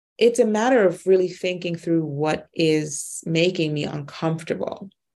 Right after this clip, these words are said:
I mean, I still get nervous when I counter. I still have doubts, but I do it anyway because I refuse to choose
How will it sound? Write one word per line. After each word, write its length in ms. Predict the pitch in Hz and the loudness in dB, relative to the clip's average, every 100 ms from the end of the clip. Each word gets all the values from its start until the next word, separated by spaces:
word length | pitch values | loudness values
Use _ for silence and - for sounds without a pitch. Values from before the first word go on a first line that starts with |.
| _ | _
I 60 | 214 | -2
mean, 120 | 220 233 | 0 2
I 120 | 294 | 0
still 440 | - - 247 240 | -4 4 6 6
get 220 | 214 202 | 6 4
nervous 400 | 175 180 170 165 | 4 2 2 -2
when 100 | 156 | -4
I 80 | 151 | -4
counter. 480 | 143 147 147 143 143 | -4 -6 -4 -4 -2
I 120 | - | -2
still 400 | 170 - - 185 | -2 -4 2 4
have 240 | 175 160 135 | 4 -4 -4
doubts, 500 | 147 - - - - _ - - _ | -2 -2 -6 -14 -16 _ -20 -20 _
but 100 | 208 | 2
I 100 | 254 | 4
do 220 | 285 370 392 | 6 6 6
it 100 | - | 4
anyway 680 | 202 247 226 135 - - 190 - - _ | 2 4 2 2 -2 -6 -12 -16 -20 _
because 440 | 208 208 240 220 196 - | 0 6 6 6 2 -4
I 160 | 196 285 | 2 6
refuse 760 | 262 214 - 202 202 220 247 | 6 4 -2 -2 0 0 -2
to 120 | - 196 | -6 -8
choose 600 | - 190 160 156 156 | 0 2 2 0 -4